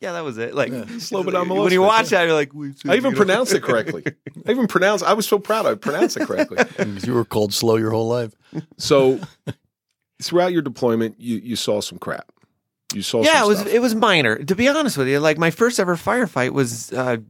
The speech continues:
Speaker 1: January two thousand six, and it's, um, we're on Route Tampa going south, and we came to a security halt, and four vehicles were on a dirt road parallel to where we were, and they just started lighting us up, and we destroyed the fuck out of 'em. Like,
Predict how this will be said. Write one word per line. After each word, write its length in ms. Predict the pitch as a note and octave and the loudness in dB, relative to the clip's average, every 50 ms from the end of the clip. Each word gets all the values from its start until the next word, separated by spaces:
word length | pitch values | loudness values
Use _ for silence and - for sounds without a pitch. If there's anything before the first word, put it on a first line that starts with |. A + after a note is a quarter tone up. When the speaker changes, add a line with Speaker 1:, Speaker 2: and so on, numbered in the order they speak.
| _ _ _ _ | _ _ _ _
Speaker 1:
January 680 | - C3 C#3+ D3+ D#3 F3 F3 F3+ F3+ F#3 F#3 F3 D3+ C3+ _ _ _ _ _ - - _ _ | -2 2 2 2 2 2 2 0 0 0 -2 -4 -6 -8 _ _ _ _ _ -20 -20 _ _
two 140 | - - E3+ | -6 -6 -2
thousand 360 | E3 F3+ E3+ E3+ D#3 D#3 C#3 | 0 2 2 2 0 -2 -4
six, 360 | C3 - - A3 G#3 - - C3 | -4 0 0 0 0 2 0 0
and 100 | B2 A#2+ | 0 0
it's, 300 | A#2+ A#2+ A2+ - - - | 0 -2 -4 -8 -6 0
um, 400 | B2+ C3+ B2+ B2 A#2+ A2+ A#2+ - _ - - - - - - - - - _ - | 2 2 4 2 2 -2 -8 -14 _ -20 -20 -20 -20 -20 -20 -20 -20 -18 _ -2
we're 120 | B2 D3 | 2 2
on 140 | D#3+ D#3+ D3 | 4 4 4
Route 220 | C#3+ D3+ E3 - - | 4 2 2 2 0
Tampa 360 | D3 D3 D#3+ E3+ E3 F#3+ F3+ | 2 2 2 2 2 0 2
going 240 | D3 D3+ C#3+ C#3+ B2+ | 2 4 2 2 2
south, 460 | - - C3+ C#3 D#3+ G3 F#3+ - - - | 2 2 4 4 4 2 -2 -6 -10 -6
and 300 | C#3 C#3+ C#3 C3+ C3+ C3 | -2 0 0 2 2 0
we 140 | C3+ C3+ A#2+ - _ _ - - - | 0 -4 -6 -8 _ _ -20 -16 -8
came 220 | - D3+ D3+ D3+ D3+ | -4 -2 -2 0 0
to 60 | C#3+ | 0
a 60 | B2+ | -2
security 420 | - - - - D3+ D3 D#3 E3 D#3 | -2 -6 -8 -2 0 0 0 0 0
halt, 300 | D#3+ F3+ G3 A3+ - - - | 2 2 2 0 0 -2 0
and 360 | C#3 C3+ C3 C3 C3 B2 - - - - - - _ - | 2 4 4 2 0 -4 -10 -14 -20 -20 -20 -20 _ -4
four 240 | - D3+ E3+ F3 | 2 2 4 4
vehicles 480 | D3 C3 C#3+ D3 D3+ D3+ F3+ F3 F3 D#3+ | 4 2 2 2 2 2 2 0 0 2
were 100 | D3 C#3 | 2 2
on 120 | C3+ B2+ | 2 2
a 40 | A#2+ | 0
dirt 240 | A2+ A#2 C3 C3+ C3+ | 0 2 2 2 2
road 240 | C3+ C#3+ C#3 D3 C#3+ | 4 4 2 2 2
parallel 480 | - - C3 C3 C3+ C3 B2 B2+ C3+ | 0 0 2 2 2 2 2 2 2
to 60 | C3+ C3 | 2 0
where 200 | A#2+ B2 B2+ C3+ | 0 0 0 2
we 120 | C#3+ C#3 | 0 0
were, 220 | C3 G#2+ A2 A#2 B2+ | 0 2 2 2 2
and 100 | C#3+ D3 C#3 | 2 2 0
they 60 | C3+ | 0
just 180 | B2+ C#3+ C3+ | 0 -2 -2
started 200 | - D3 C#3 C#3+ | 0 0 0 2
lighting 260 | C3 B2 B2 A#2+ B2 C3+ | 2 2 0 0 0 -4
us 160 | B2+ - - | -4 0 0
up, 240 | A#2 A#2+ B2 - - - | 0 0 0 -2 -4 -2
and 360 | C#3 C3+ C3+ C3+ C3+ - - - _ _ _ _ _ _ _ _ _ _ _ _ _ - | 0 2 2 2 2 0 -4 -10 _ _ _ _ _ _ _ _ _ _ _ _ _ -6
we 300 | C3 D3+ D#3+ E3 D3+ - _ _ _ _ _ _ _ | -4 -2 -2 -2 -4 -8 _ _ _ _ _ _ _
destroyed 400 | - - C#3 - - E3+ F#3 F3 | -16 -14 -12 -10 -8 -6 -6 -6
the 60 | F3+ D#3+ | -6 -8
fuck 300 | - - - - - - | -10 -12 -14 -14 -10 -10
out 140 | - G2+ | -10 -10
of 120 | - - - | -10 -12 -16
'em. 80 | G#2 G2+ | -14 -6
Like, 220 | B2 B2+ A#2+ - | -4 -4 -4 -4